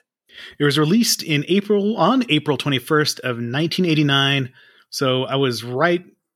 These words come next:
a day before my sixteenth birthday. It was made with a, made for eleven point five million dollars and made fifty-seven point five million dollars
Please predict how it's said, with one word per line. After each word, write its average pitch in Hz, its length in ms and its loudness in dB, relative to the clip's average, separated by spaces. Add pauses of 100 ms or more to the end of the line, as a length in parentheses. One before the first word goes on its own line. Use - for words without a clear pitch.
(200)
a 180 60 0
day 202 260 2
before 190 300 2
my 165 100 2
sixteenth 180 460 0
birthday. 131 420 0 (1700)
It 156 60 -10
was 135 100 0
made 165 220 4
with 147 160 0
a, 135 400 2
made 139 300 -2
for 151 100 0
eleven 180 240 2
point 170 220 0
five 156 240 2
million 147 240 0
dollars 226 440 4
and 147 160 -6
made 139 200 -2
fifty-seven 214 500 2
point 185 240 0
five 156 220 2
million 139 240 0
dollars 131 400 0